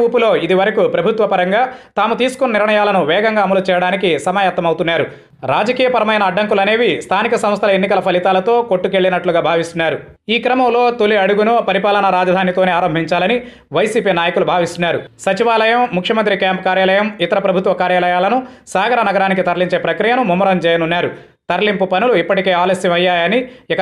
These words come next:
జాప్యం చేయకూడదనే నిర్ణయానికి వచ్చేశారు. రాష్ట్రంలో మూడు రాజధానులను ఏర్పాటు చేయాలంటూ ముఖ్యమంత్రి వైఎస్ జగన్మోహన్ రెడ్డి తీసుకున్న నిర్ణయానికి అమరావతి సహా అన్ని ప్రాంతాల ప్రజలు అనుకూలంగా ఉన్నారని, స్థానిక సంస్థల ఎన్నికలలో అందుకున్న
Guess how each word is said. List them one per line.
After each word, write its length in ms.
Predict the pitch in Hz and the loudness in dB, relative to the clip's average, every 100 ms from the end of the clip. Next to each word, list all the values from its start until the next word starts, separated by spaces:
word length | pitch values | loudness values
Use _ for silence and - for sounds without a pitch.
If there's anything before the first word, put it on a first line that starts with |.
| 147 | 0
జాప్యం 340 | 170 233 240 208 | -2 0 0 2
చేయకూడదనే 500 | 190 190 190 185 185 165 | 0 2 0 2 0 0
నిర్ణయానికి 380 | 160 180 190 190 | 0 0 0 0
వచ్చేశారు. 440 | 160 170 165 175 135 - - _ 139 | 0 0 0 0 -2 -6 -20 _ -2
రాష్ట్రంలో 440 | 170 190 185 185 240 180 | -2 -2 0 2 0 2
మూడు 140 | 202 190 | 2 2
రాజధానులను 520 | 175 165 175 170 170 165 | 0 -2 -2 0 0 -2
ఏర్పాటు 260 | 175 180 165 | 0 -2 0
చేయాలంటూ 380 | 165 175 180 240 247 - - 180 | 0 0 0 0 -2 -8 -8 -4
ముఖ్యమంత్రి 360 | 226 208 190 170 | -2 -2 0 0
వైఎస్ 260 | 185 170 135 | 0 0 -2
జగన్మోహన్ 460 | 175 202 196 185 170 | -2 0 0 0 0
రెడ్డి 140 | 165 165 | -2 -2
తీసుకున్న 300 | 170 175 170 147 | -4 -4 -2 -2
నిర్ణయానికి 540 | 165 190 196 240 175 117 - - - | 0 0 0 0 -2 -4 -10 -14 -6
అమరావతి 380 | 147 185 190 190 185 | -2 0 2 0 0
సహా 220 | 208 202 254 151 | 0 2 0 -2
అన్ని 140 | 196 226 | -2 -2
ప్రాంతాల 340 | 190 180 185 165 160 | 0 0 -2 0 0
ప్రజలు 260 | 170 247 156 | 0 0 0
అనుకూలంగా 440 | 170 185 180 180 170 151 | -2 0 0 0 0 0
ఉన్నారని, 340 | 170 196 262 254 - _ - | -2 0 -2 -6 -16 _ -4
స్థానిక 320 | 196 262 262 220 | -2 0 0 0
సంస్థల 280 | 196 196 185 180 | 0 0 0 0
ఎన్నికలలో 400 | 180 180 180 175 156 | 0 0 2 2 0
అందుకున్న 340 | 175 180 | 0 -2